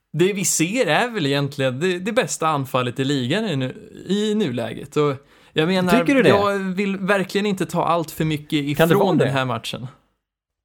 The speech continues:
Speaker 1: Eller
Speaker 2: men
Speaker 1: vad,
Speaker 2: på
Speaker 1: vad sa
Speaker 2: riktigt,
Speaker 1: du?
Speaker 2: kan det vara, kan det vara ligans bästa anfall?
Speaker 1: Nej, men jag tror,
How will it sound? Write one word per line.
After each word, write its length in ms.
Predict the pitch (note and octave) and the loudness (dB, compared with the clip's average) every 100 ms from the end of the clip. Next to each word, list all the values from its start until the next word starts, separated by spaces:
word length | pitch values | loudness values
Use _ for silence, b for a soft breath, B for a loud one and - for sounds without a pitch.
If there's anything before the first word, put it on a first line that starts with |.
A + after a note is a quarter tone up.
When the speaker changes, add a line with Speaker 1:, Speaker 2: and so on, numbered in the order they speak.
| _ _ E3 | _ _ 0
Speaker 1:
Eller 40 | F#3 | 2
Speaker 2:
men 40 | G3 | 0
Speaker 1:
vad, 100 | F#3 | 0
Speaker 2:
på 60 | |
Speaker 1:
vad 100 | F#3+ | 2
sa 60 | E3+ | 2
Speaker 2:
riktigt, 120 | B2 | 2
Speaker 1:
du? 60 | F3+ | 2
Speaker 2:
kan 120 | G#3 | 4
det 80 | G3+ | 4
vara, 420 | D#3 D#3+ C#3+ A#2 | 4 4 4 2
kan 180 | C3 F3+ | 0 -2
det 60 | F3+ | 0
vara 160 | C#3 | 2
ligans 260 | C3 B2+ A2+ | 2 0 -2
bästa 200 | A2+ A#2+ | -2 -2
anfall? 320 | C#3 A#2+ G2 - _ _ _ _ _ _ _ | -4 -8 -10 -16 _ _ _ _ _ _ _
Speaker 1:
Nej, 100 | B3+ | -2
men 140 | D#4 C4 | 0 0
jag 140 | G3 | 0
tror, 300 | C#3+ G#3+ | -2 -2